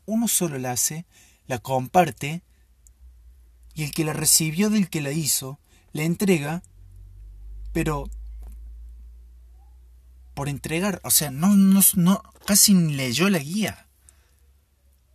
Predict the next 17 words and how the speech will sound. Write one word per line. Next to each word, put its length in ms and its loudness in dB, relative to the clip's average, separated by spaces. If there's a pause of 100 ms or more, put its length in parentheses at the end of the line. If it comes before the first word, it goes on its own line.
(580)
No 100 2
leyó 300 4
la 100 2
guía 220 2
y 20 4
la 80 2
entregó, 540 -4 (200)
porque 220 -10
un 100 -2
amigo 260 -2
se 180 -2
la 120 -6
compartió 540 -6
nomás. 500 -4 (3250)
Y 520 -6 (1000)
está 240 -8
bien. 360 -2